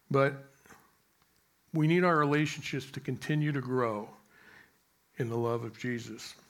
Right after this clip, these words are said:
And God will continue to send us new people. Why? To be discipled, to be edified, and to do the work of the ministry.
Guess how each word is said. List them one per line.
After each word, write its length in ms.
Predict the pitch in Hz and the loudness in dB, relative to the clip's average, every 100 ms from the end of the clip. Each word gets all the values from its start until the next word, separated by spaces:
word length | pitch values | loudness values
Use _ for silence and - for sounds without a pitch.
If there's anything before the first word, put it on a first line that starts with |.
| _ _ _ _ _ - - _ _ _ | _ _ _ _ _ -20 -20 _ _ _
And 160 | 131 123 | -4 2
God 240 | 143 151 | 4 4
will 140 | 156 143 | 2 0
continue 520 | 143 135 170 170 156 | -2 -2 0 2 2
to 100 | 127 | -2
send 340 | - 202 240 | 0 0 2
us 320 | 123 - - - _ _ _ _ _ _ _ _ _ _ - | -2 -4 -12 -16 _ _ _ _ _ _ _ _ _ _ -6
new 160 | 143 135 | -2 -2
people. 500 | - 135 139 117 - - - - _ _ _ | -2 -4 -4 -10 -14 -20 -20 -20 _ _ _
Why? 300 | 120 110 - - - _ _ _ _ | -2 -2 -4 -10 -20 _ _ _ _
To 80 | - | -10
be 100 | 113 | -8
discipled, 600 | 110 - 143 160 160 220 - - _ _ - - - _ _ _ _ _ | -6 -2 2 2 2 -6 -8 -20 _ _ -20 -20 -20 _ _ _ _ _
to 80 | - | -10
be 180 | 117 120 | -2 4
edified, 580 | 165 175 202 185 202 190 - - - | 4 4 2 2 0 -4 -12 -20 -10
and 120 | 113 | -6
to 80 | 113 | -6
do 200 | 117 147 | -2 -2
the 120 | 143 | 0
work 260 | 139 147 143 | 0 0 -2
of 60 | |
the 80 | 123 | -4
ministry. 480 | 127 131 127 - - | -2 -4 -4 -8 -18